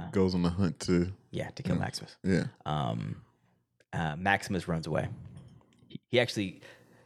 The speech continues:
Speaker 2: sends people out to kill Maximus.
Speaker 1: Mm-hmm.
Speaker 2: Maximus ends up running away, and then he becomes enslaved to become a gladiator, and they end up fighting in the end. And,
Speaker 1: And they
Speaker 2: and
Speaker 1: thought it, they thought he was dead. They didn't know he
Speaker 2: they
Speaker 1: was
Speaker 2: thought
Speaker 1: still
Speaker 2: it,
Speaker 1: alive.
Speaker 2: yeah, he was alive. And then they, and they don't meet.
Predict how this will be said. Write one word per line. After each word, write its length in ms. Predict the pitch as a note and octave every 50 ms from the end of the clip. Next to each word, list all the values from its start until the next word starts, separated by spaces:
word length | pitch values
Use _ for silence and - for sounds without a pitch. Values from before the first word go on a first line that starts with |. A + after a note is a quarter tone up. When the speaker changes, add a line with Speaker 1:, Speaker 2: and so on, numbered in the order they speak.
| _ _
Speaker 2:
sends 340 | - - - E3 E3+ E3 -
people 240 | - D#3 - C3+ A2+
out 80 | F#2+
to 60 | -
kill 160 | - - F#2 D#2+
Maximus. 520 | E2 - - - - - - - - - - -
Speaker 1:
Mm-hmm. 120 | G2+ G2+
Speaker 2:
Maximus 340 | F#2+ F#2+ F#2+ - F#2 F2+ E2
ends 100 | F2 D#2
up 80 | D#2+
running 220 | F2 E2 D#2 C2+ B1
away, 280 | B1+ A1 G1+ A#1+ - - -
and 140 | E2+ E2
then 220 | - C#2+ C#2+ - -
he 300 | - D#2+ D#2+ D#2+ E2+ -
becomes 360 | - - - - E2 D#2 E2
enslaved 340 | E2+ - - E2 E2 E2 D#2+
to 60 | -
become 140 | - - -
a 40 | -
gladiator, 520 | - E2+ E2+ E2 E2 D#2 D#2 D2 - - - - - - - - - _ _ -
and 140 | - - -
they 60 | -
end 180 | D#2 D#2+ - -
up 80 | - -
fighting 280 | - A2+ G#2 G#2+ G#2
in 60 | G2+
the 140 | F#2+ F#2 F#2
end. 260 | F2+ F2 E2+ E2 D#2+
And, 120 | D#2+ D#2 D2
Speaker 1:
And 180 | - F#2+ F#2+
they 60 | G2 G2
Speaker 2:
and 100 | F#2 F#2
Speaker 1:
thought 140 | G#2 G2+
it, 160 | G2+ G2+ - -
they 100 | G#2+ A2+
thought 140 | - A#2
he 60 | G#2 G2
was 80 | F2+ F2
dead. 340 | F#2+ G#2 G#2 G2 F2+ - - -
They 80 | F#2 F#2
didn't 120 | G2+ G2
know 80 | F#2+ F#2+
he 60 | G2
Speaker 2:
they 40 | F#2
Speaker 1:
was 80 | F2
Speaker 2:
thought 60 | D2+
Speaker 1:
still 120 | E2 F#2 F2 F2
Speaker 2:
it, 40 | F2
Speaker 1:
alive. 100 | E2+ E2+
Speaker 2:
yeah, 60 | F#2 - -
he 80 | -
was 120 | - - -
alive. 200 | - - - - -
And 100 | - -
then 120 | - G#1
they, 160 | A#1 - - - - - - - - - -
and 160 | - - F2+ F#2+
they 80 | F2+
don't 200 | F#2 G2 E2 D2+
meet. 360 | G2+ A2+ B2 A#2+ - - -